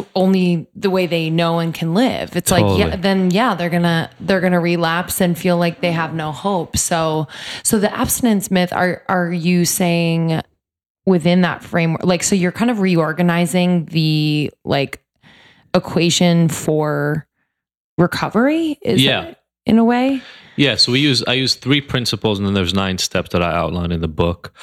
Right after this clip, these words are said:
Speaker 2: Um, but the principles are, first of all, you gotta do the honest exploration. So that stuff we were talking about earlier,
Speaker 1: Mm-hmm.
Speaker 2: like the real transparency about what's going on inside.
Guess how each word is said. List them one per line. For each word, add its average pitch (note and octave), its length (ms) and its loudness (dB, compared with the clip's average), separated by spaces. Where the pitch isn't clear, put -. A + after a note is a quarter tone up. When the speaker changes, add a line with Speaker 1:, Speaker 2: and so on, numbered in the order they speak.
Speaker 2:
Um, F#2 340 0
but G2+ 140 -2
the A2+ 80 -2
principles B2 560 -2
are, G2 60 -2
first - 220 -4
of B2 40 0
all, G#2+ 80 0
you G2+ 60 -2
gotta G2 180 -4
do F#2+ 100 -6
the F#2 120 0
honest F#2 280 -2
exploration. F#2 440 -2
So G#2 120 -4
that F2+ 140 -2
stuff - 180 -6
we F#2 60 0
were F#2 80 -2
talking F2+ 220 4
about D2+ 140 4
earlier, E2+ 280 4
Speaker 1:
Mm-hmm. F2+ 80 4
Speaker 2:
like F3 280 0
the G2+ 120 0
real G2 200 0
transparency A#2 600 -2
about F2+ 160 -2
what's F#2 160 -6
going F#2+ 180 0
on F2+ 100 -2
inside. F#2+ 480 -4